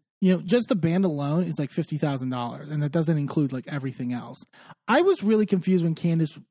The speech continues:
was describing this. She was like, "I'm sure that I spent, like, over, like, six figures to go on tour last year, and the goal is eventually to make profit on, like, ticket sales and merchandise." How do you do that, though?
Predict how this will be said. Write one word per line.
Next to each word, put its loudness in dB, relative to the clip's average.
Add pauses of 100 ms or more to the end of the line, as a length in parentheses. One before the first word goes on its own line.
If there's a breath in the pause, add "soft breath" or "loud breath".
(140)
was -4
describing -2
this. 4
She 2
was 2
like, 0 (500 soft breath)
"I'm 6
sure 2
that 4
I 6
spent, 2
like, 0
over, 2
like, -2 (140)
six 2
figures -2
to -6
go -2
on -2
tour -2
last -6
year, -6 (360 loud breath)
and 6
the 6
goal 4
is 0
eventually 4
to 4
make 0
profit -2
on, -4
like, -8
ticket -4
sales -2
and -6
merchandise." -6 (1000)
How 2
do 2
you 4
do 2
that, -2
though? -4